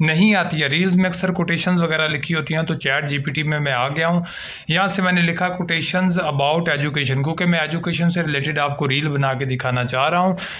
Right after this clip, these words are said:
ये मैं आप लोगों को मेथड समझा रहा हूँ। कुछ लोग कहते हैं, "हमें quotations का पता नहीं होता, कोट्स कहाँ से लें, हमें तो आते नहीं हैं।" तो चैट जीपीटी में आप just अपने कोट्स से related title लिखेंगे, आपको उससे related काफ़ी सारे यहाँ से कोट्स मिल जाएंगे।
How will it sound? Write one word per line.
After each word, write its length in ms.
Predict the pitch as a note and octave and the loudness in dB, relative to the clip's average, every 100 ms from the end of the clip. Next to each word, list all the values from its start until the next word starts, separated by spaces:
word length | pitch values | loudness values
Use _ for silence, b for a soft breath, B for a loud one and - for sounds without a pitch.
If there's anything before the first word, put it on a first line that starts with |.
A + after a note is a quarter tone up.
| B - | B -2
ये 80 | F#3 | 2
मैं 120 | G#3+ | 4
आप 160 | G#3 F#3+ | 4 4
लोगों 160 | G#3+ | 2
को 100 | G#3+ | 2
मेथड 420 | E3 D3 - - G3 | 2 0 -2 -2 0
समझा 380 | F#3+ F#3 E3+ | 2 2 4
रहा 120 | D#3 F3+ | 2 2
हूँ। 120 | F#3+ | 2
कुछ 200 | F#3+ F3 | 0 0
लोग 220 | F3+ F3 | 0 0
कहते 220 | E3 E3 | -2 0
हैं, 60 | E3+ | 2
"हमें 140 | E3+ | 2
quotations 480 | E3+ D#3 D3+ E3+ E3+ | 0 -2 -2 2 2
का 120 | - | 0
पता 220 | C#3 C#3+ D#3+ | -2 -2 0
नहीं 120 | D#3+ | 0
होता, 180 | D3+ D3+ | 0 -2
कोट्स 320 | D3+ D3 D3 - | 0 -2 -2 -2
कहाँ 240 | C3 C#3+ | 0 0
से 160 | D#3 D3+ | 0 0
लें, 140 | C#3 C#3 | 0 2
हमें 240 | C#3 C#3+ | 0 0
तो 140 | D3 | 0
आते 280 | C3 B2+ D#3+ | 0 0 -2
नहीं 240 | D#3 D3 D3+ | 0 2 2
हैं।" 140 | E3+ E3+ B B B | 0 0 B B B
तो 80 | - | -4
चैट 380 | F3 - E3 F3+ | -2 0 2 2
जीपीटी 320 | D#3+ D3 E3 E3+ | -2 -2 0 2
में 140 | E3 | 2
आप 200 | D3+ D3 | 2 2
just 220 | D3 D3+ D#3+ | 0 -2 -2
अपने 220 | - D#3 | -2 -4
कोट्स 320 | - C#3+ D3 - | -2 -2 -2 -2
से 60 | |
related 380 | D3 B2+ C3+ C3 | -2 -2 -2 -2
title 320 | C3+ C3 D3+ | -2 0 0
लिखेंगे, 400 | D3 C#3+ D3 D3 | -2 -2 -2 0
आपको 260 | C#3 C3+ C#3+ | 0 0 -2
उससे 220 | C#3 - | -4 -2
related 320 | C#3+ C3 C3 | -4 -2 -4
काफ़ी 260 | B2+ C3 C3 | -2 -2 -2
सारे 280 | B2+ B2+ B2 | -2 -2 0
यहाँ 200 | B2 A#2 | 0 0
से 140 | A2+ | -2
कोट्स 300 | B2+ B2+ C3 - | -2 0 0 -2
मिल 140 | C#3+ D#3+ | -2 0
जाएंगे। 420 | F3+ F#3 F#3 F#3+ | 2 4 4 2